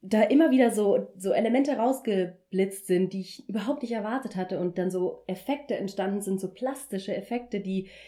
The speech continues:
ich mir überhaupt nicht vorstellen konnte. Und ich dachte mir so, „Boah, das ist die größte Wundertüte für mich gewesen, irgendwie meines Lebens.“ Und eines, ein Stück, wo ich eben selber mir erst, erstmal so dachte, so, „Oh, wirklich, so viel Arbeit, so viel Zeit,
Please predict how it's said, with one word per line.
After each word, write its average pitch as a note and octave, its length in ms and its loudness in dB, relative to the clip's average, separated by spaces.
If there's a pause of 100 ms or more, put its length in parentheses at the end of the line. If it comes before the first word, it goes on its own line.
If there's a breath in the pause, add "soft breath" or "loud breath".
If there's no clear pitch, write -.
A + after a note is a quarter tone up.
(120)
ich - 140 -8
mir A3+ 100 2
überhaupt C4 460 2
nicht B3 160 -2
vorstellen B3 420 0
konnte. E3+ 440 0
Und F3+ 80 0
ich - 180 -10 (520 soft breath)
dachte F#3+ 160 -6
mir F#3+ 100 0
so, F#3 100 -8
„Boah, G#3 260 2
das B3 220 0
ist A#3+ 160 -6
die G3+ 140 -2
größte A3+ 500 2
Wundertüte G3+ 580 -2
für F#3 120 -2
mich F3+ 200 0
gewesen, F#3+ 520 -2
irgendwie F3+ 320 0
meines E3 300 0
Lebens.“ F3 520 2 (500 loud breath)
Und G#3 320 4 (180)
eines, G#3+ 360 2
ein G3+ 140 2
Stück, A3+ 180 0
wo A3 80 0
ich G#3+ 100 0
eben G3+ 140 -2
selber G3+ 240 2
mir G#3 140 2
erst, G3+ 260 0
erstmal G3+ 300 -2
so G3 80 -2
dachte, G3+ 240 -2
so, G3+ 420 -6
„Oh, G#3+ 280 0 (1000 soft breath)
wirklich, F#3 500 2
so A3 80 -2
viel A#3 180 -2
Arbeit, F#3+ 500 2
so G3 80 -6
viel G3 180 -6
Zeit, G#3 680 -4